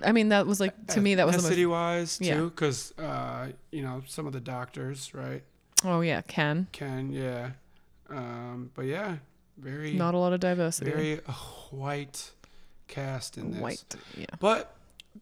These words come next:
Speaker 2: being a biracial, bald, handsome man, I would say that didn't really stick out to me crazy in this movie.
Speaker 1: Really?
Speaker 2: Maybe why? Maybe it's just 'cause it's a comedy.
Speaker 1: Maybe.
Speaker 2: And I don't know, and that's, like, just hit my mind just now.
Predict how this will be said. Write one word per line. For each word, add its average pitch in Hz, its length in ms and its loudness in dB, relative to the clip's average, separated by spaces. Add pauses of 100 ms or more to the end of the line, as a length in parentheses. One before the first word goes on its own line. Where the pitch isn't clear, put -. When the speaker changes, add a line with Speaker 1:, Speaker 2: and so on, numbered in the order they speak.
(100)
Speaker 2:
being 170 300 0
a 147 500 -2 (100)
biracial, 135 760 -4
bald, 123 580 -8 (160)
handsome 123 400 -6
man, 123 400 -8 (220)
I 127 180 -6
would 170 160 -8
say 180 280 -4
that 151 220 -8
didn't 143 280 -6
really 147 160 -6
stick - 420 -10
out 127 240 -8
to - 100 -10
me 113 220 -10
crazy 120 560 -12
in 113 80 -10
this 110 240 -12
movie. 127 140 -10
Speaker 1:
Really? 160 260 -2
Speaker 2:
Maybe 143 300 0
why? 143 300 -4
Maybe 135 260 -6
it's 147 120 -12
just 135 220 -10
'cause 127 160 -8
it's 120 160 -12
a - 60 -14
comedy. 117 540 -12 (260)
Speaker 1:
Maybe. 233 180 -4
Speaker 2:
And 139 100 -2
I 143 120 0
don't 165 220 -2
know, 143 440 -6
and 131 100 -12
that's, 127 200 -12
like, 127 220 -12 (640)
just 127 280 -8
hit 135 180 -10
my 127 140 -10
mind 123 460 -10
just - 340 -12
now. 113 400 -10